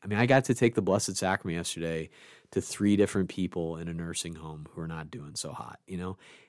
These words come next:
And to think about, you know, just, yeah, the humility and beauty of our Lord, you know, allowing himself to be in a little pyx, you know, a little brass thing I put in my breast pocket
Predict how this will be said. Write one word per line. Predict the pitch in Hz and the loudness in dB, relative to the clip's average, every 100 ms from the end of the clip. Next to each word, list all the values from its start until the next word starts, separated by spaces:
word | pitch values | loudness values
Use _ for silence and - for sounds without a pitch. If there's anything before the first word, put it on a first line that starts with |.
| _ - | _ 0
And | 107 104 90 | 4 4 0
to | 98 | -2
think | - 107 | 0 2
about, | 110 98 92 90 | 4 4 2 0
you | |
know, | 92 | -6
just, | 98 - - - | -2 -2 -2 -6
yeah, | 131 - | -6 -6
the | 92 | -10
humility | - 101 95 101 107 110 104 | -4 -2 2 4 4 4 2
and | 92 90 | -2 -4
beauty | 90 95 95 | 0 2 2
of | 92 87 | 0 0
our | 87 | -2
Lord, | 87 90 85 80 - _ _ _ - | -2 -2 -2 -6 -14 _ _ _ -2
you | 143 | 2
know, | 120 | 4
allowing | 101 104 120 131 | 4 4 6 4
himself | 120 120 - | 4 2 2
to | |
be | 104 | 2
in | 98 | 2
a | |
little | 87 107 107 92 78 _ _ | 4 4 6 4 -2 _ _
pyx, | - - 98 71 - - | -6 0 0 2 0 0
you | |
know, | 87 | 0
a | 90 | 2
little | 98 | 2
brass | 78 - 87 92 98 110 - | 0 -4 -2 2 2 2 0
thing | 101 95 90 | 0 0 0
I | 85 | -2
put | - 90 | -2 0
in | |
my | 85 85 | 0 -4
breast | 78 90 92 - | -4 -2 0 0
pocket | 82 82 - 71 | 2 2 2 -8